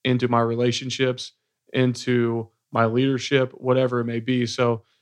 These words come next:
just little things and being intentional with your actions, not coasting through life. Maybe some people like to meditate. You can call it meditation, or you can just say, spend five minutes of just stillness and kind of evaluate your actions. I had someone recently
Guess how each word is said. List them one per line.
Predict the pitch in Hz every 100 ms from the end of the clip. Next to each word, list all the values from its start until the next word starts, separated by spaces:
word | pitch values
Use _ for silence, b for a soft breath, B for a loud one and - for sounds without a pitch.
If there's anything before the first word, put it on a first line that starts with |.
| _ -
just | 202 -
little | 143 143 135
things | 135 139 156
and | 147
being | 165 170
intentional | 139 - 143 139 147
with | 139
your | 120 117
actions, | 120 - 151 143 - _ _ -
not | 156 160
coasting | - 131 127 - 131
through | 127 127
life. | 117 117 131 135
Maybe | 135 135 135 123 _ _ _ -
some | - 147
people | 151 131
like | 131
to | 120
meditate. | 120 135 139 143 143 131 _ _
You | 139
can | 151
call | 143 151
it | 139
meditation, | 143 135 143 156 147 147
or |
you | 131 131
can | 135
just | 127 120
say, | 131 123 123
spend | - 135 127 - _ _ _ _
five | - 139 131
minutes | 123 127 120 -
of | 110
just | 117 117 - _ _ _ -
stillness | - - 147 131 117 113 - _ _
and | -
kind | - 156
of | 120
evaluate | 113 123 127 120 117 117
your | 117
actions. | 113 113 - 113 117 - b b b
I | 117
had | 135 139
someone | - 131 117
recently | 120 127 127 117 117 117